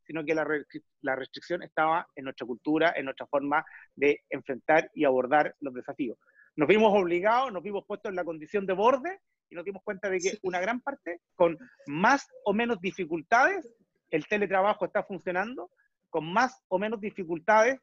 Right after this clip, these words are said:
Speaker 1: en general se están pudiendo hacer bastante bien las cosas. Es cierto que hay ciertos servicios que tienen que ser dados en el mundo presencial todavía. Es cierto que la economía está sufriendo una brutalidad con lo que está pasando, pero también es cierto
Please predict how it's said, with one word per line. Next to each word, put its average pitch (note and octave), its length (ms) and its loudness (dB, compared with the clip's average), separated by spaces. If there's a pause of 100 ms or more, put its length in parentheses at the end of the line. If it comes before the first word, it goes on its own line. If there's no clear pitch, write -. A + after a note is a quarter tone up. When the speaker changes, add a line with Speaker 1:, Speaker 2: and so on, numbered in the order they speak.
(480)
Speaker 1:
en E3+ 140 -4
general F3 360 4
se G3+ 100 -12
están G3 220 -2
pudiendo F#3+ 260 -2
hacer F#3+ 180 -8 (140)
bastante F#3 640 0
bien G#3 160 -2
las E3 120 -6
cosas. B3 320 -6 (320)
Es C#3+ 120 -12
cierto A3 500 0
que D#3 80 2
hay D#3 100 2
ciertos F#3 320 -6
servicios G3 560 -2 (280)
que D#3+ 100 0
tienen G3 220 2
que F#3 100 -2
ser E3+ 140 2
dados F#3 340 8
en E3+ 60 0
el D#3 100 -6
mundo F3 400 -6 (320)
presencial E3 580 -2
todavía. F#3 600 2 (260)
Es - 120 -10
cierto G3+ 340 4
que F3+ 120 4
la D3+ 100 4
economía D3+ 440 -4
está D#3 160 -8
sufriendo F3 720 0 (240)
una D3 200 0
brutalidad C#3+ 600 0
con G3+ 140 -6
lo G3 80 -2
que E3+ 80 -6
está F3+ 160 -2
pasando, F3+ 560 -4 (340)
pero D3 160 0
también D3 240 2
es F#3 100 -8
cierto - 480 0